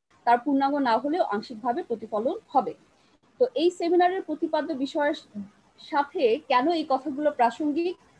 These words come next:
দেবপ্রিয় বাবু, আমি একটু বলি যে, আহ, এ, প্রত্যেকটি টার্গেটের সাথে যে indicator দেওয়া আছে, সেখানে কিন্তু একটি indicator স্পেসিফিক ভাবে দেওয়া আছে যে আদিবাসীদের ভূমির অধিকার নিশ্চিত করতে হবে এবং সুরক্ষিত করতে হবে,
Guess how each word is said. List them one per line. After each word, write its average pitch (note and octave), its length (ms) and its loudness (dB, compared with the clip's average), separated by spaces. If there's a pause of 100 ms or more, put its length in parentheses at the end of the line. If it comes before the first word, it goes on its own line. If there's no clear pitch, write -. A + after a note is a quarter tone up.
(100)
দেবপ্রিয় B3+ 380 2
বাবু, B3 200 0
আমি A#3+ 200 0
একটু - 180 -12
বলি A#3 380 0
যে, B3+ 220 -4 (320)
আহ, A3 280 4
এ, B3 100 -2 (300)
প্রত্যেকটি G3 420 -6
টার্গেটের B3+ 600 0
সাথে D#4+ 320 -2
যে D4+ 260 -4
indicator C#4 420 -2
দেওয়া B3 300 2
আছে, A#3+ 220 0
সেখানে D4 320 -4
কিন্তু D4+ 220 -6
একটি A#3+ 320 -2
indicator C#4+ 500 0
স্পেসিফিক D#4 600 -4
ভাবে D4 240 0
দেওয়া A3 340 2
আছে B3 220 -2
যে C#4 120 -2
আদিবাসীদের A#3 800 -2 (340)
ভূমির C#4 320 0
অধিকার D4 460 0
নিশ্চিত C4+ 440 -2
করতে B3+ 260 -4
হবে C#4+ 260 -2
এবং C#4+ 180 -2
সুরক্ষিত D#4 540 -6
করতে G3+ 320 -6
হবে, - 240 -4